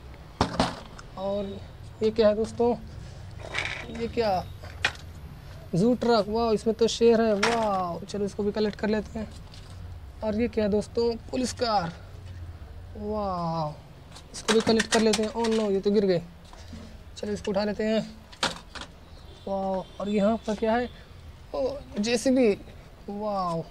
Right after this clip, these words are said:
येलो कलर के, इसको भी कलेक्ट कर लेते हैं। और यहाँ पर क्या है दोस्तों? ये क्या? ट्रैक्टर,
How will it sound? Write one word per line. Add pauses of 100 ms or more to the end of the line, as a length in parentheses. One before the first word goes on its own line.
(760)
येलो
कलर
के,
इसको
भी
कलेक्ट
कर
लेते
हैं। (1120)
और
यहाँ
पर
क्या
है
दोस्तों? (1000)
ये
क्या?
ट्रैक्टर,